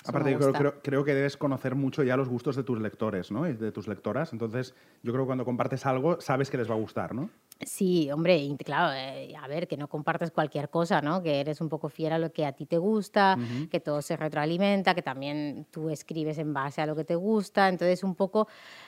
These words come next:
Speaker 1: a nivel comunidad, yo creo que es interesante, o sea, el, un, no sé,
Speaker 2: Ujú.
Speaker 1: como me quedo con la parte esta más positiva de las redes porque sé que hay otra cara muy distinta,
Speaker 2: Total.
Speaker 1: pero no, no estoy mucho, ¿no? O sea, es verdad que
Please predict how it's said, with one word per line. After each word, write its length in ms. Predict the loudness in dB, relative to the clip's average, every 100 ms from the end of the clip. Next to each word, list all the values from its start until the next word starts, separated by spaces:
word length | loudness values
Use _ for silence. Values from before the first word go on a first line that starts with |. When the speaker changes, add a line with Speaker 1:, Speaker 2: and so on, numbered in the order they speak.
| -8
Speaker 1:
a 140 | 0 2
nivel 280 | 4 4 4
comunidad, 500 | 2 4 4 4 2
yo 140 | 0
creo 200 | 0 -2
que 200 | 0 0
es 120 | 0
interesante, 720 | -2 -2 -4 -6 -6 -6 -6 -6
o 80 |
sea, 240 | -6 -6 -4
el, 540 | -6 -4 -4 -6 -8
un, 160 | -10 -12 -12
no 240 | -8 -8 -8
sé, 200 | -10 -14 _ _ -8
Speaker 2:
Ujú. 40 |
Speaker 1:
como 500 | -4 -4 -4 -6 -10 -16 _ _ _ _ _ _ _ -4
me 140 | 0
quedo 180 | 2 4
con 140 | 4
la 100 | 4
parte 300 | 2 0 -2
esta 180 | -4 -2
más 220 | 0 0
positiva 500 | -2 -2 -2 0 2
de 80 | 4
las 160 | 2 2
redes 280 | 4 6 6
porque 400 | 4 4 2 2
sé 200 | 2 2
que 220 | 4 4
hay 340 | 4 6 4 4
otra 340 | 2 4 2
cara 400 | 6 6 8 8
muy 200 | 6 2
distinta, 520 | 2 0 0 6 6
Speaker 2:
Total. 100 | 8 8
Speaker 1:
pero 160 | 8 4 -6 -14 -4
no, 400 | 2 6 8 6 4
no 240 | 4 6
estoy 300 | 6 6 6
mucho, 400 | 4 0 -4 -4
¿no? 140 | 0
O 60 | 2
sea, 160 | 4 2
es 140 | 2
verdad 320 | 0 2 0
que 300 | 0 0 -2